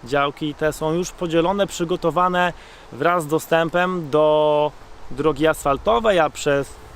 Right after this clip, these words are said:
przez środek tych właśnie wydzielonych działek znajduje się również wytyczona droga, więc jest możliwość zakupu którejkolwiek z tych właśnie działek, bądź też pakietu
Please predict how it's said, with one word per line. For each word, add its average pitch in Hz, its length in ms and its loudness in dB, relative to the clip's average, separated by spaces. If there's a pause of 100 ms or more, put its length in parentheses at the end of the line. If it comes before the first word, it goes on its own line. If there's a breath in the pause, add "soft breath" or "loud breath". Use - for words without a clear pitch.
(140)
przez - 260 2
środek 196 380 0
tych 147 240 -2
właśnie 147 420 -2
wydzielonych 139 520 -2
działek 170 420 0
znajduje 135 520 -4
się 127 180 -6
również 123 340 -6
wytyczona 123 600 -2 (720)
droga, 123 420 2
więc 139 240 0
jest 165 180 0
możliwość 151 440 0
zakupu 151 460 0
którejkolwiek 170 800 0
z - 40 -14
tych 139 180 -2
właśnie 127 280 -6
działek, 170 320 0 (340 loud breath)
bądź 151 340 0
też 180 260 -2
pakietu 151 580 0